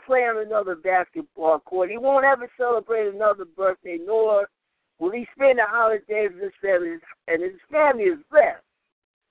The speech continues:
with grieving his loss because a punk decided to use a gun to try to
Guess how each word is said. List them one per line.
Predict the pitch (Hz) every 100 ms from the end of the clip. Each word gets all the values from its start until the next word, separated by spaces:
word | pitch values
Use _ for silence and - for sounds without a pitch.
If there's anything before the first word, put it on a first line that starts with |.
| _ _ _
with | 139
grieving | - 214 269 180 160
his | 143 151
loss | 220 151 - _ _ _ _ _ _ _ _ -
because | - 190 180
a | 139 -
punk | - 285 135 - _ _ _ _ _
decided | 151 - 240 220 190
to | 180
use | 214 202 165
a | 160
gun | 226 226
to | 185
try | - 226
to | 196